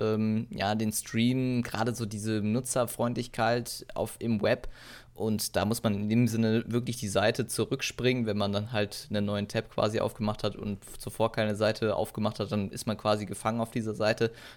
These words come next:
Das, äh, geht eigentlich besser. Auch hat man immer noch mal hier und da Grafikflackern und Probleme, was manchmal ziemlich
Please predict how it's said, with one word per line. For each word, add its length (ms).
Das, 400
äh, 360
geht 200
eigentlich 320
besser. 380
Auch 220
hat 100
man 100
immer 160
noch 200
mal 100
hier 160
und 160
da 160
Grafikflackern 1300
und 180
Probleme, 580
was 220
manchmal 400
ziemlich 420